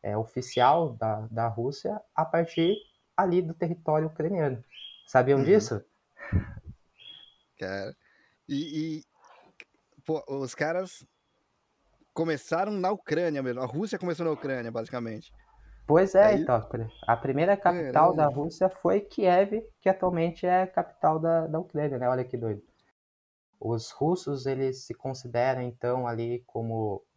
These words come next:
Speaker 1: podemos dizer assim, os donos, né, daquela região, porque pra eles, né, a, a identidade russa,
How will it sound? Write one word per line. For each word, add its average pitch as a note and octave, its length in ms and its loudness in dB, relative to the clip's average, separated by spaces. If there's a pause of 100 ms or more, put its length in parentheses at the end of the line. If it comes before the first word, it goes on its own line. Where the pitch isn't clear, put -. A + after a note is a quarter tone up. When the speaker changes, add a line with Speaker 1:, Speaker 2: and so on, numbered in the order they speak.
(160)
Speaker 1:
podemos A2 280 -4
dizer A2 120 -4
assim, A2 460 -8
os G2 360 -12
donos, B2+ 580 2
né, B2 200 -2
daquela A#2 420 -2
região, A#2 500 -2 (520)
porque C3 640 0 (140)
pra D3 200 2
eles, C3+ 340 0
né, C#3+ 80 -4
a, C#3+ 320 -6
a A#2 120 -2
identidade A#2+ 720 2
russa, D3 500 -6